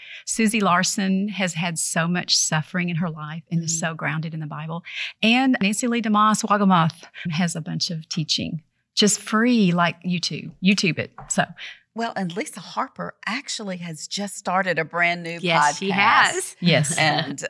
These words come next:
Speaker 2: that would be a great one for someone to listen to as well. Well, in today's lesson, we took a deep dive into the riches we have in Christ. And we looked at the value of suffering, the value of serving, the value of hope, the value of transformation,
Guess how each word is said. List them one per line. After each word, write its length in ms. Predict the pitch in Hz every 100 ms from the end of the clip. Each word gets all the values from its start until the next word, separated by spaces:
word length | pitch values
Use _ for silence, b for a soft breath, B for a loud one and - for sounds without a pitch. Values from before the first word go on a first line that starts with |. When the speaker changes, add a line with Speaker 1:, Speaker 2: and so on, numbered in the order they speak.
| 175
Speaker 2:
that 200 | 180 190
would 100 | 185
be 140 | 160
a 60 | 143
great 320 | 147 147 -
one 300 | 135 131 -
for 200 | - 135
someone 380 | - 135 135 127
to 100 | 131
listen 280 | 131 - 143 -
to 100 | 143
as 160 | 131
well. 260 | 139 127 127 B B B -
Well, 100 | 208
in 160 | 285 320
today's 680 | - 262 196 190 196 196 170
lesson, 500 | 160 160 - 143 143
we 160 | 214
took 340 | - 202 165 143
a 40 |
deep 360 | 135 143 143 _
dive 460 | 131 127 131 135 - b b -
into 260 | 165 -
the 140 | 151 143
riches 480 | 139 160 - 170 156
we 80 |
have 240 | 151 151 143
in 140 | 139
Christ. 560 | - 135 131 123 - - B B B
And 100 | 185
we 140 | 180 180
looked 240 | 233 -
at 80 | -
the 100 | 156
value 440 | 151 143 156 147
of 100 | 135
suffering, 560 | - 160 165 - 202 196
the 80 | 139
value 400 | 139 143 139 139
of 80 |
serving, 640 | - - 165 180 185 185 190 b b b b
the 80 | 170
value 460 | 165 160 165 156 151
of 140 | 143 -
hope, 480 | - 202 226 240 _
the 140 | 156
value 380 | 147 151 151 151
of 100 | 143
transformation, 1000 | - 143 143 - 139 156 185 - 190 185